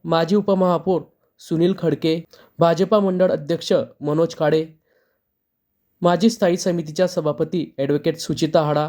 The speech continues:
माजी नगरसेविका दीपमाला काळे, सामाजिक कार्यकर्ते अतुल सिंग हाडा, माजी नगरसेवक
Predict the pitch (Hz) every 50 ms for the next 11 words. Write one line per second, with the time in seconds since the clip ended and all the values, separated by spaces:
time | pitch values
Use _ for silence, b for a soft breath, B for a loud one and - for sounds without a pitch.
0 | - - 156 165 170 170 202 202 202 185 202 190 - - 185 180 175 - 185 160
1 | - - - 165 156 - - 170 170 170 170 170 - 165 160 170 170 170 - _
2 | _ _ _ _ _ - - 165 165 170 175 180 185 202 - - 180 170 170 165
3 | 170 175 160 160 196 175 143 - - _ _ _ _ _ _ _ _ _ _ 147
4 | 151 156 - 208 202 180 - 208 196 170 160 175 165 165 170 165 165 _ _ _
5 | _ _ _ _ _ _ _ _ _ _ _ _ _ _ _ 170 170 170 165 190
6 | 214 208 202 185 202 196 185 - 190 180 190 180